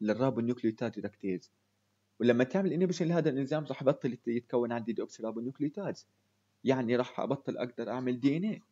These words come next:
حكينا لانه الدي ان اي سينثيسيس بده ديوكسي رابونيوكليوتايدز. وقف عندي الدي ان اي ريبليكيشن، راح وقف عندي الديفيجن.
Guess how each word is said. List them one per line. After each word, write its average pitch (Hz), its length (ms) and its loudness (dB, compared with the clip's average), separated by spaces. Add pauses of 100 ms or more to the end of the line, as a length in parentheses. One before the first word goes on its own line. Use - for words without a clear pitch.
(160)
حكينا 147 380 -4
لانه 101 240 -4
الدي 127 280 -2
ان 135 100 -2
اي 104 600 -2
سينثيسيس 113 540 -6
بده 123 240 4
ديوكسي - 320 -2
رابونيوكليوتايدز. 143 720 -2 (560)
وقف 156 360 4
عندي 156 200 2
الدي 147 320 2
ان 143 80 -4
اي 147 100 -2
ريبليكيشن، 143 520 0
راح 143 140 -2
وقف 143 220 2
عندي 139 220 2
الديفيجن. 120 440 -2